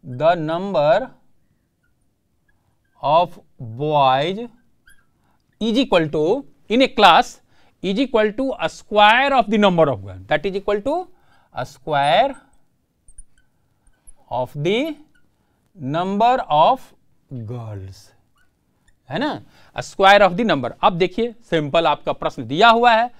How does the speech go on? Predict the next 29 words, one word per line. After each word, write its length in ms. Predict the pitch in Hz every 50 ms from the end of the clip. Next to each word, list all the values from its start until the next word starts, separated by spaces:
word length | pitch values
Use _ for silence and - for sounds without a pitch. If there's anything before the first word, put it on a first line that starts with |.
| _ - - _ _ _ _ _ -
कि 160 | 175 196 208 - -
number 320 | 151 151 170 185 202 233 240
of 140 | 240 208 196
boys 220 | 220 226 226 220
आपका 220 | 233 233 233 240 226
कितना 360 | 220 - 233 - 254 254 247
है? 220 | 226 262 302 320 277 - - _ _ _ _ _ _ _ _ _
फ़ोर 360 | 190 202 214 233 247 277 -
एन 440 | 208 - - 180 190 208 247 254 233
माइनस 720 | 190 175 170 165 165 170 180 190 202 226 247 247 240 - - _ _ 170
एट, 400 | 156 139 120 - - 107 104 - _ _ _ _ _ _ _ _ _
फ़ोर 280 | 156 170 196 220 220 - 165
एन 280 | 170 196 247 302 294 - _ _ _ _ _ _
और 160 | - 131 139 139
माइनस 600 | 135 139 143 143 151 175 196 233 247 233 - - _ 156
एट 260 | 160 196 - - 165
आपका 320 | 143 135 - - - 127
हो 200 | 120 113 131 123
गया, 280 | 135 160 190 240 269 269 - - - - _ _ -
that 220 | 120 165 175 190 -
is 120 | 247 208
a 60 | 208
square 400 | - - - - 220 233 240 262
of 160 | 262 247 220 202
the 120 | 254 247
girl, 220 | 208 240 254 262 220 -
गर्ल्स 260 | 160 196 233 226 -
कितने 300 | - 254 240 - 262 262
हैं? 200 | 247 269 311 311